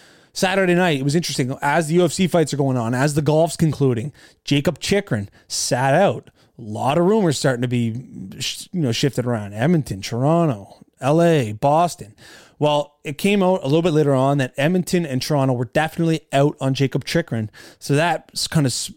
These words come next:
sparked rumors about Boston and, and, um,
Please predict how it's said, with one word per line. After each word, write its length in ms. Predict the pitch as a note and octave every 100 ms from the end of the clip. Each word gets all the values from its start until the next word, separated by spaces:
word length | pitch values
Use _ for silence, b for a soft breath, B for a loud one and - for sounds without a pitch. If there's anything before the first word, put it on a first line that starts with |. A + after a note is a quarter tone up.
| _ -
sparked 420 | - E3+ C#3+ C#3+
rumors 400 | D3 D3 C#3+ B2
about 360 | C3+ C3 B2 - -
Boston 480 | A#2+ C#3 - D3+
and, 260 | D3 C#3+ D3
and, 400 | D3 C3+ C3+ C#3
um, 580 | C#3+ C#3 C3+ C3 B2 D3+